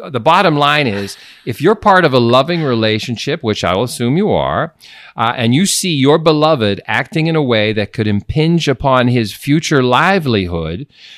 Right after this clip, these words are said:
you have a responsibility to say something, but you have to say it in a way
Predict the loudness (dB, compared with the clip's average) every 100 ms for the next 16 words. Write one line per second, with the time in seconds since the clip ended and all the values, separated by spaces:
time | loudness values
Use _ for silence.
0 | -4 0 0 0 2 2 2 0 -2 -4
1 | 0 0 0 -2 2 4 4 2 0 -4
2 | -2 -2 -2 -2 4 6 6 2 -2 -4
3 | -8 _ -20 -4 -2 0 0 0 0 -2
4 | -4 -4 -2 2 4 6 6 4 0 -2
5 | -4 -4 -4 -6